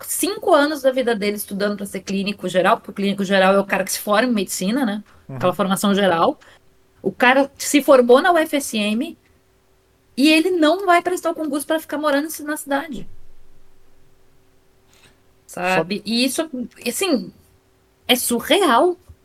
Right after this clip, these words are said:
Speaker 2: É, é, é um absurdo. Por isso que o Mais Médicos, por exemplo, colocava os
Speaker 1: Existe.
Speaker 2: médicos cubanos lá no,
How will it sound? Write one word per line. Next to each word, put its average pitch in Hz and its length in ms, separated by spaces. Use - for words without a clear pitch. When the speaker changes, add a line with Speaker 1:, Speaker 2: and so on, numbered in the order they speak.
Speaker 2:
É, 170 60
é, 139 960
é 147 120
um 147 60
absurdo. 165 460
Por 170 200
isso 185 300
que 220 100
o 214 40
Mais 185 260
Médicos, 170 500
por 170 200
exemplo, 147 760
colocava 147 520
os 151 40
Speaker 1:
Existe. 123 240
Speaker 2:
médicos - 420
cubanos 151 680
lá 143 260
no, 131 600